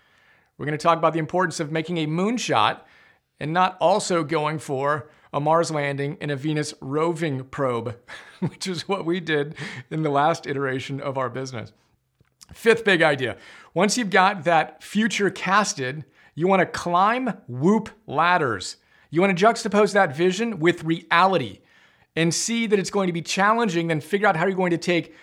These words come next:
the next baby step and the next baby step. Line up your dominoes,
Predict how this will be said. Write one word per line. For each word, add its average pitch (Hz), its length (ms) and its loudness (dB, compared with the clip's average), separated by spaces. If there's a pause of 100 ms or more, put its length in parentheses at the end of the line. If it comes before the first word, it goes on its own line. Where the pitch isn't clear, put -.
(180)
the 135 220 -2
next 156 380 0
baby 190 280 0
step 180 340 0
and 151 100 -4
the 151 60 -2
next 165 220 0
baby 135 240 -2
step. 113 340 -8
Line 180 360 0
up 190 260 0
your 165 120 -2
dominoes, 147 920 0